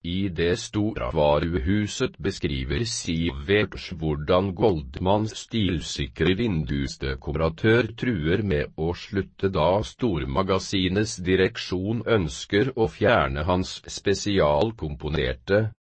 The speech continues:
sørgevindu, som var kunstnerens kommentar til byens pågående influensaepidemi. Ledelsen kunne ikke se at dette hadde noe med varesalg å gjøre,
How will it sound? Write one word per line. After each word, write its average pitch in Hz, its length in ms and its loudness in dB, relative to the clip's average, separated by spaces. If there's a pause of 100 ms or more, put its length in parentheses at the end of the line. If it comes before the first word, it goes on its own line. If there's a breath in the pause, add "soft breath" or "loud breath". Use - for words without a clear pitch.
(200)
sørgevindu, 76 1040 -2 (420)
som 98 360 0
var 80 340 4
kunstnerens 87 880 -4
kommentar 95 840 0
til 95 280 0
byens 80 540 -2
pågående 78 920 0
influensaepidemi. 98 1800 0 (240)
Ledelsen 90 840 0
kunne 82 480 2
ikke 107 300 -4
se 82 340 0
at - 340 -2
dette 113 540 4
hadde 85 320 0
noe 80 320 -2
med 76 340 -2
varesalg 90 880 2 (120)
å 82 180 2
gjøre, 95 480 2